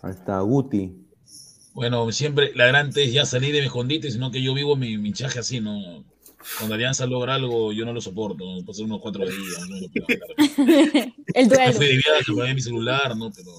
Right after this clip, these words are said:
Speaker 2: ya, ya estoy, ya estoy bien.
Speaker 1: Ahí está, ya. Martín.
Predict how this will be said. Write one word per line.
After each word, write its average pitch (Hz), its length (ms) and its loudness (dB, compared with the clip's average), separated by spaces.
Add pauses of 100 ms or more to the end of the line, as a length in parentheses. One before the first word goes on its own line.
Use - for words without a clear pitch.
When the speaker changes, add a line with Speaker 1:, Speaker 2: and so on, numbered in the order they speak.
Speaker 2:
ya, 101 140 -12 (480)
ya 113 80 -8
estoy, 113 200 -4
ya 90 80 -6
estoy 90 180 -14
bien. 71 220 -16 (680)
Speaker 1:
Ahí 98 340 -4
está, 98 380 -2
ya. 98 200 -8 (340)
Martín. 113 640 4